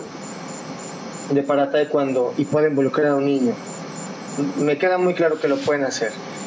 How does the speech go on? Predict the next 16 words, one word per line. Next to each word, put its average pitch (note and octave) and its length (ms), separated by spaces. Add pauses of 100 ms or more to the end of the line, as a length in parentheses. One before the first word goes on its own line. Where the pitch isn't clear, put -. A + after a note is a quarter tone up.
(180)
Mucha F3 320
ge-, F3 300
se F#3 100
ha - 20
escuchado E3+ 460
muchas D#3+ 340
historias A2 540
y, A#2+ 100
y B2+ 100
todos F#3+ 440
han E3+ 180
tenido D#3 240
un D3 80
alumno C3+ 360
así. - 140 (1900)
Ahora, C#3 480